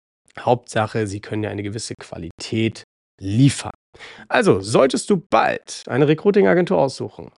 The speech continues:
hoffe ich, dass du dich zumindest einträgst und wir miteinander gemeinsam sprechen. Weil in einer Sache sind wir gut und das ist Recruiting. Logisch, sonst würden wir hier nicht sitzen. Aber am Ende des Tages mach dir trotzdem ein Bild, hol dir auch zwei Firmen im Vergleich rein. Ich kann dir versprechen, wir werden ganz oben mitspielen, bei drei auch nicht so schwierig.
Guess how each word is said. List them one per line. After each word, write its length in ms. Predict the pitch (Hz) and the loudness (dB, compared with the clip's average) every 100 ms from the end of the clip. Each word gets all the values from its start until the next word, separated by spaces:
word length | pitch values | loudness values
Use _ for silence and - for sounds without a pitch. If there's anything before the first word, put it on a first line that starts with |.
| _ | _
hoffe 280 | - 202 233 | 0 2 2
ich, 140 | 214 | 0
dass 160 | 143 - | -2 -2
du 80 | |
dich 120 | 127 - | -4 -2
zumindest 480 | - 233 233 196 | 2 2 2 -2
einträgst 520 | 131 135 135 151 151 135 | -2 -2 0 0 0 -2
und 200 | 113 110 | -4 0
wir 280 | 143 190 | 2 2
miteinander 560 | 190 185 139 123 123 135 | 0 0 0 2 2 2
gemeinsam 480 | 131 104 107 127 151 | 0 -2 -2 -2 -2
sprechen. 480 | - 135 - - - | -4 -8 -10 -12 -6
Weil 140 | 117 | 0
in 100 | 156 | 2
einer 220 | 156 180 | 4 4
Sache 220 | 175 175 202 | 2 0 0
sind 220 | 247 220 | 0 0
wir 80 | 202 | 0
gut 260 | 180 170 | 2 2
und 80 | 151 | 0
das 160 | 110 113 | -2 -4
ist 140 | 117 | -2
Recruiting. 500 | 131 - 156 156 165 | -2 2 2 4 4
Logisch, 320 | 135 117 120 | 4 2 0
sonst 180 | - 104 | -2 -6
würden 160 | 113 104 | -6 -4
wir 60 | |
hier 80 | 107 | -2
nicht 160 | 110 110 | -2 -4
sitzen. 260 | - - - _ - - - - | -8 -12 -14 _ -20 -20 -14 -2
Aber 160 | 131 | 0
am 80 | 113 | 2
Ende 180 | 120 180 | 4 4
des 160 | 135 - | 2 -2
Tages 320 | 113 117 - | -2 -2 -2
mach 120 | - | -6
dir 100 | - | -6
trotzdem 380 | - - - 196 | -4 -4 0 0
ein 20 | |
Bild, 240 | 156 151 - - _ | 2 0 -2 -14 _
hol 120 | - 240 | 2 4
dir 100 | 190 | 4
auch 100 | - | 0
zwei 280 | - 160 | 0 2
Firmen 280 | 165 156 151 | 2 0 0
im 80 | 143 | -2
Vergleich 480 | 151 135 120 127 - | -2 0 0 0 0
rein. 200 | 117 117 | 0 0
Ich 80 | 113 | 0
kann 160 | 160 | 2
dir 60 | 156 | 2
versprechen, 500 | - - - - - | 0 -6 -4 -4 -2
wir 100 | 139 | 0
werden 180 | 131 131 | 0 0
ganz 200 | 127 127 | -2 -4
oben 200 | 147 120 | -4 -4
mitspielen, 380 | 139 - 139 123 | -4 -4 -2 -2
bei 100 | 113 | -2
drei 280 | - 117 | 0 2
auch 140 | 110 - | 2 -2
nicht 140 | 107 | -6
so 80 | - | -6
schwierig. 480 | - - 143 139 | -6 0 4 4